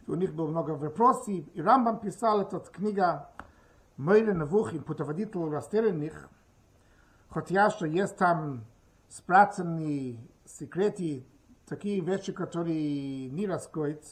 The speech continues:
которые не нужно ра-, рас-, рассказать. Но Рамбам говорил, почему он писал этого, потому что есть пасук в книге Тегилим, написано:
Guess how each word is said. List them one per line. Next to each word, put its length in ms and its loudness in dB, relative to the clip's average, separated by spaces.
которые 520 -10
не 120 -6
нужно 300 -4
ра-, 560 -8
рас-, 280 -14
рассказать. 800 0
Но 540 2
Рамбам 600 2
говорил, 500 0
почему 380 -4
он 80 0
писал 400 -2
этого, 500 -8
потому 320 -2
что 140 -4
есть 380 0
пасук 720 -6
в 240 -6
книге 640 -6
Тегилим, 440 -4
написано: 760 -8